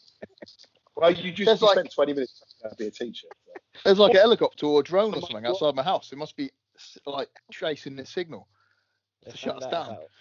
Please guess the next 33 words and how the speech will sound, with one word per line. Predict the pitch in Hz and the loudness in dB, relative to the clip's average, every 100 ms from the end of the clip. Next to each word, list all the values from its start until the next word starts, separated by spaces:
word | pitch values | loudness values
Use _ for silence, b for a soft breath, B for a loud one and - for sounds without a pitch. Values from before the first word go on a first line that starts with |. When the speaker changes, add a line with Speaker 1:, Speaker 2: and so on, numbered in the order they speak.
| _ | _
Speaker 4:
all | 123 120 | -20 -14
the | |
ways | 117 117 113 | -12 -12 -14
you've | 110 | -20
been | 117 | -18
abusing | 110 110 117 117 101 | -18 -16 -16 -16 -18
us. | 87 _ | -20 _
Speaker 1:
But | - 214 | -10 -10
in, | 175 165 | -12 -6
uh, | 170 160 139 - 143 | -4 -4 -6 -10 -10
in | 147 | -8
Speaker 2:
Yeah. | 190 | -6
Speaker 1:
all | 185 | -8
seriousness, | - _ _ - 117 107 | -12 _ _ -20 -20 -16
like, | 117 107 | -16 -16
it | 120 | -18
Speaker 3:
They're | 131 - 151 | -16 -10 -10
Speaker 1:
depends. | - | -10
It | 147 | -10
Speaker 3:
trying | 165 | -8
to | |
Speaker 1:
also | 170 | -8
Speaker 3:
lock | 170 156 - | -8 -12 -18
into | 160 _ | -20 _
my | 127 | -18
Speaker 1:
depends | 147 | -16
what, | 127 | -16
um, | 120 | -16
Speaker 3:
monologues. | 107 _ _ _ _ _ _ _ _ _ _ | -18 _ _ _ _ _ _ _ _ _ _
Speaker 1:
it | 147 | -6
also | 170 170 175 | -6 -6 -8
depends | 160 156 143 | -8 -10 -10
what | 120 135 | -10 -10